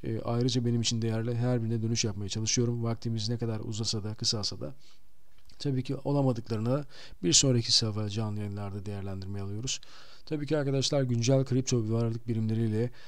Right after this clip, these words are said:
haberdar olup güncel analizleri takip etmek istiyorsanız kanala takip olup abone olup tüm bildirimleri açmanız gerekli. Telegram grubumuzun ilk çıkış noktası ve buradan yukarı yönlü hareketler gelecek arkadaşlar. E, zaman zaman yükselişleri birlikte izleyeceğiz. Düşerken de buradayız, yükselerken de buradayız,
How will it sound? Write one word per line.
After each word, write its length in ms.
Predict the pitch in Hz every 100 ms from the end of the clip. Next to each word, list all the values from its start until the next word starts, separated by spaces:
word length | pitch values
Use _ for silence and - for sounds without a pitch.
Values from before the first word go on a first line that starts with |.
| -
haberdar 480 | - 120 123 123 127
olup 300 | 117 113 127
güncel 240 | 113 107 131
analizleri 380 | 120 110 113
takip 320 | 104 117 113 120
etmek 220 | 110 110
istiyorsanız 400 | - 110 135 139
kanala 320 | 131 131 127
takip 340 | 123 127 127
olup 360 | 120 143 - -
abone 380 | 127 123 131 143
olup 380 | 113 127 151 -
tüm 260 | 147 143 127 120 110
bildirimleri 460 | 117 113 117 110 123
açmanız 420 | 127 - 123 113
gerekli. 460 | 101 92 - 143 156 - - - -
Telegram 440 | 147 147 143 139
grubumuzun 420 | 127 123 117 110 127
ilk 100 | -
çıkış 280 | 117 110
noktası 460 | 110 - 107 - 123
ve 160 | 113 107
buradan 340 | 113 117 135 - - - -
yukarı 260 | 117 120
yönlü 200 | 113 110
hareketler 460 | 117 110 113 127 117
gelecek 420 | 110 107 104 107
arkadaşlar. 600 | 101 101 101 - 131 123 - 113
E, 40 | 104
zaman 300 | 117 110 104
zaman 300 | 104 113 113
yükselişleri 600 | 113 113 107 - 110 110
birlikte 240 | 107 117
izleyeceğiz. 460 | 104 98 104 120 110
Düşerken 480 | 120 143 143 135
de 120 | 135 123
buradayız, 320 | 123 131 120
yükselerken 560 | 117 131 127 120 120
de 120 | 113 110
buradayız, 400 | 107 117 -